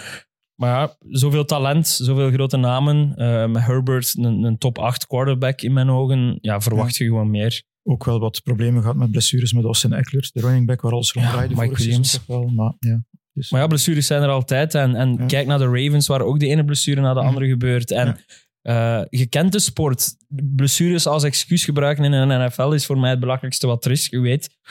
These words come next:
Speaker 1: ja, oké, quarterback is iets anders. Eh, laat het
Speaker 2: Ja.
Speaker 1: ons. Elke ploeg zal wel twee, drie spelers hebben waar echt geen blessure mag, mag, mag op gebeuren met, met de quarterback op kop in vele gevallen.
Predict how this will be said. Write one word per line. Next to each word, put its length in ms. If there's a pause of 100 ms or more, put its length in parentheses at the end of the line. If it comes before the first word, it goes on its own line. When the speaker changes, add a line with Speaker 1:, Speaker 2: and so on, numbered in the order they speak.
(180)
Speaker 1:
ja, 320
oké, 460
quarterback 520
is 120
iets 140
anders. 460
Eh, 80 (100)
laat 280
het 100
Speaker 2:
Ja. 80
Speaker 1:
ons. 380 (800)
Elke 280
ploeg 180
zal 160
wel 120
twee, 240
drie 140
spelers 320
hebben 180
waar 140
echt 220
geen 180
blessure 400
mag, 280
mag, 360
mag 200
op 140
gebeuren 680
met, 160
met 160
de 60
quarterback 500
op 140
kop 220
in 120
vele 200
gevallen. 460